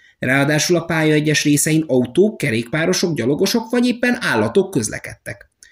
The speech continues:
amelyek kifejezetten megnehezítették a versenyzők dolgát.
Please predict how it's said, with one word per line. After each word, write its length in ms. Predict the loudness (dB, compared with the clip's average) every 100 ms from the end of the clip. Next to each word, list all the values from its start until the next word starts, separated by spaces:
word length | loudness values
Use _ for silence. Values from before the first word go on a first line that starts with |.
| -20 0
amelyek 420 | 2 4 4 2
kifejezetten 680 | 0 0 0 2 0 0 0
megnehezítették 920 | 0 0 0 -2 -2 -2 0 0 -2
a 80 | -6
versenyzők 560 | -4 -2 -2 -2 -2
dolgát. 440 | -6 -14 -16 -20